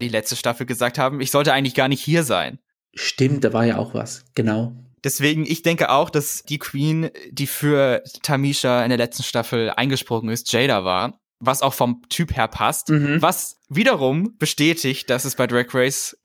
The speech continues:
Speaker 1: beim Casting um Types geht. Dass
Speaker 2: Ja.
Speaker 1: sie eine Pageant Queen gesucht haben, mit Tamisha gefunden haben,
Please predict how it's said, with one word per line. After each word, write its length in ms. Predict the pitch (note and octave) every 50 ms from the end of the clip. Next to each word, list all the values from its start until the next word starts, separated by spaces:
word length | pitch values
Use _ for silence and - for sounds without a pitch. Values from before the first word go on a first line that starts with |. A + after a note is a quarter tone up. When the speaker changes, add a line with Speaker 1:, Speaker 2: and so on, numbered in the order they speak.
| -
Speaker 1:
beim 160 | - B2 A#2+ A#2+
Casting 760 | - - C3+ D3 D#3+ - - C3 A#2 B2 C3 C3+ D3+ D3+ - _ _
um 160 | - - C3+
Types 560 | C3 - D#3 C#3+ D3 C#3+ - - - - - _
geht. 360 | - - D#2+ - - - - _ _ _ _
Dass 140 | - C3 C#3
Speaker 2:
Ja. 60 | C3+ A2+
Speaker 1:
sie 60 | G#2+
eine 360 | A2+ A2+ A#2 A#2 A#2 A2+ - _ _ _ -
Pageant 360 | - C#3 C#3+ C3+ C#3 C#3 -
Queen 360 | - C#3 C#3 C#3+ C#3+ D3+ D#3 - _ -
gesucht 340 | D3+ C#3+ B2 D3+ D3+ - -
haben, 380 | E3+ D#3 D#3+ E3 F3 F3+ F#3 - -
mit 140 | C#3 C3 -
Tamisha 340 | D3+ C3 C3+ C#3+ - D3
gefunden 480 | B2+ C3 B2 - C#3+ C#3 D3+ D3 D3+ D3
haben, 380 | D3+ C#3+ C#3 C#3 C#3+ C#3+ D#3